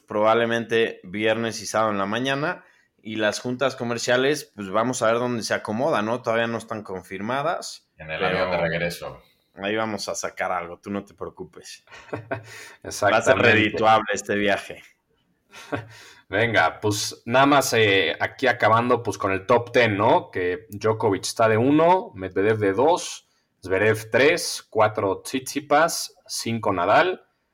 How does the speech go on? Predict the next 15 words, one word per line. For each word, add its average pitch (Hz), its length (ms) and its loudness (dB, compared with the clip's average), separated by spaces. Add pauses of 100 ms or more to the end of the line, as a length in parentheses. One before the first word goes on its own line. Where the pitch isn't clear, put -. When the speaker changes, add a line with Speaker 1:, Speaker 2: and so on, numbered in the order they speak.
(180)
Speaker 3:
seis 117 380 0
Berrettini, 139 840 0 (220)
siete 113 480 -2
Rublev, 113 500 0 (460)
ocho - 540 0
Casper 107 360 -2
Ruud, 156 340 0 (560)
nueve 110 340 2
Félix - 960 -2
y 101 120 -4
diez 110 640 0
Jannik 98 360 -2
Sinner. 65 380 -10 (1080)
Speaker 2:
Luego 95 200 -4
nos, 85 180 -8